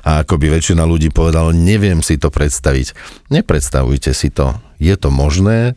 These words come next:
pretože ak tá situácia vznikne a ak sú tam tie okolnosti, ktoré tomu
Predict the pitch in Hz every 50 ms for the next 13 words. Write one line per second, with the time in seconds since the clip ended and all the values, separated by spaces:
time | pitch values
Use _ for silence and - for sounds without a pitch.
0 | _ _ _ _ - 82 82 82 - - 78 76 73 - _ - - 92 - -
1 | - - - - - - - - - 82 78 - 92 80 - 85 82 80 78 76
2 | - 90 78 69 65 64 65 67 85 95 101 - - 101 98 98 95 - - 78
3 | 73 - 80 80 - - - - 85 - 87 80 82 - - 78 76 76 - -
4 | 78 78 76 78 - - - 76 - - - 76 73 78 71 - - 78 76 78
5 | 73